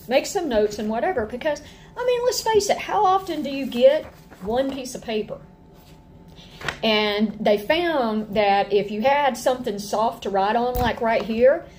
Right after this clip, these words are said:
uh, you would grab just one piece of paper because you had something soft to sit it down and write on it.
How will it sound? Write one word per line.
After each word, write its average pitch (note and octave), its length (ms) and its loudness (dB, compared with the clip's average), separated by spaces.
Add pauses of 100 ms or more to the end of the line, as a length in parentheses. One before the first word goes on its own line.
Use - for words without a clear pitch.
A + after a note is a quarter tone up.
(260)
uh, A3 260 0
you D4 140 -2
would C4+ 80 -4
grab D4 280 2
just A#3 180 -4
one A3 180 -2
piece G#3+ 200 -4
of - 60 -18
paper B3+ 280 0
because G3+ 280 -10
you G#3 60 -8
had F#3+ 180 -4
something A#3 400 -6
soft E3+ 360 -6
to G3 80 -6
sit G3 200 0
it - 120 -2
down F3+ 180 -4
and F3+ 140 -6
write G3+ 200 0
on - 220 -6
it. - 60 -18